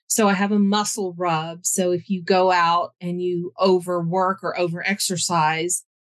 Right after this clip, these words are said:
and your muscles are a little tight and unhappy,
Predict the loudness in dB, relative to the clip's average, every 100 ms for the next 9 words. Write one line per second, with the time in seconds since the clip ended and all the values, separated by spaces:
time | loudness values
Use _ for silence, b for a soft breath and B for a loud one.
0 | _ 2 2 2 0 0 0 -4 -4 -4
1 | -4 -4 -2 -4 -4 -4 -4 -4 -4 -4
2 | -4 0 2 2 0 -2 -2 0 -4 -2
3 | -2 0 0 0 -4